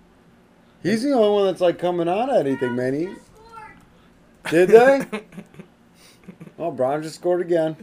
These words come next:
Speaker 2: And Higgins, uh, Higgins got lit up a little bit, uh, when he caught that touchdown, but
Speaker 1: Nice.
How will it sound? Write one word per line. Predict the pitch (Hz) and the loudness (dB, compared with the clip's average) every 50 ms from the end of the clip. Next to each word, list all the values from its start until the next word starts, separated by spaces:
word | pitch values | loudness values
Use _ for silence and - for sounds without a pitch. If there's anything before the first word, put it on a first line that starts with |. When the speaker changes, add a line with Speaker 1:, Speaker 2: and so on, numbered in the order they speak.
| - 165 185 190 - - 165 - - | -16 -16 -14 -12 -12 -12 -12 -12 -12
Speaker 2:
And | 135 135 | -12 -8
Higgins, | 135 160 185 175 196 185 180 175 165 143 | -6 -4 -2 -2 -2 -2 -2 -4 -8 -8
uh, | 156 143 139 135 131 127 - - - - _ _ - | -8 -8 -6 -6 -6 -8 -10 -12 -20 -20 _ _ -14
Higgins | - - 170 165 202 190 160 143 | -8 -6 -4 -2 -2 -2 -2 -2
got | 165 151 90 | -4 -4 -4
lit | 131 143 147 151 | -2 -2 -2 -2
up | 160 165 165 | -2 -4 -6
a | 165 | -8
little | 160 165 160 165 160 | -10 -8 -6 -6 -6
bit, | 165 170 - - _ _ - | -6 -6 -6 -8 _ _ -12
uh, | 120 123 123 123 123 120 | -10 -10 -8 -8 -8 -10
when | 120 120 123 | -10 -10 -12
he | 123 | -12
caught | - 135 131 123 | -10 -10 -8 -8
that | 131 117 107 | -8 -10 -10
touchdown, | 143 151 151 - - 175 196 196 185 | -12 -12 -12 -12 -10 -10 -10 -12 -12
but | 156 123 113 - _ _ _ _ _ _ _ _ _ _ _ _ _ _ _ _ _ _ - | -12 -12 -14 -14 _ _ _ _ _ _ _ _ _ _ _ _ _ _ _ _ _ _ -10
Speaker 1:
Nice. | 131 131 127 117 107 110 - - - - - | -8 -6 -6 -6 -6 -8 -12 -18 -20 -20 -20